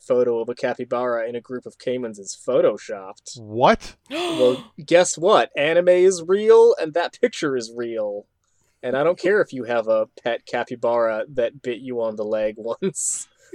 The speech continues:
Speaker 1: That's your fault.
Speaker 3: Uh, the, yeah, that, that sounds like some anecdotes getting in the way of good data to me.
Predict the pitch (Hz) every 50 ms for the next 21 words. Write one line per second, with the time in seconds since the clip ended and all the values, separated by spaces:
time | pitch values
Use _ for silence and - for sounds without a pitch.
0 | - - - 139 143 160 - - - - - - - - 170 147 135 147 170 202
1 | 196 - - 117 107 - - - - - - - - _ _ _ _ _ - -
2 | 208 202 196 190 - 190 208 196 190 185 175 - - 185 208 220 208 175 190 214
3 | 214 - - 220 247 262 - - 320 277 277 269 262 247 233 220 214 220 - -
4 | 202 190 185 - 185 190 196 214 214 - - 196 185 180 170 - - - 196 190
5 | - 190 185 185 180 180 180 175 175 170 175 175 175 170 170 - 190 180 170 -
6 | 175 170 208 190 147 143 151 180 180 147 156 -